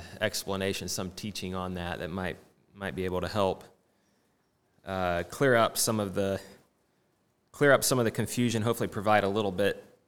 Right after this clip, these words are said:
clarity for, for each of us. I don't have that today.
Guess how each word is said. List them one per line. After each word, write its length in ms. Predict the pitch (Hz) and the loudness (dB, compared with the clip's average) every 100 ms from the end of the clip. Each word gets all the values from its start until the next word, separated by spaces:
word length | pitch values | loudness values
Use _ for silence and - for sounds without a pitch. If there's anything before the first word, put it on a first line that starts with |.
| _ _ _ _ _ _ _ | _ _ _ _ _ _ _
clarity 460 | - 107 101 95 95 - - _ _ _ - - _ _ - | -2 0 2 0 -4 -10 -20 _ _ _ -18 -18 _ _ -10
for, 240 | 110 - | -8 -8
for 180 | - 107 | -2 0
each 160 | 120 | 2
of 100 | 92 | 0
us. 320 | 87 92 - - - _ _ _ _ _ | 0 2 0 -4 -10 _ _ _ _ _
I 140 | - 131 | 2 4
don't 160 | 110 | 4
have 200 | 127 110 | 2 0
that 240 | 101 98 - | 2 0 -2
today. 480 | 98 98 98 92 | -6 -4 0 0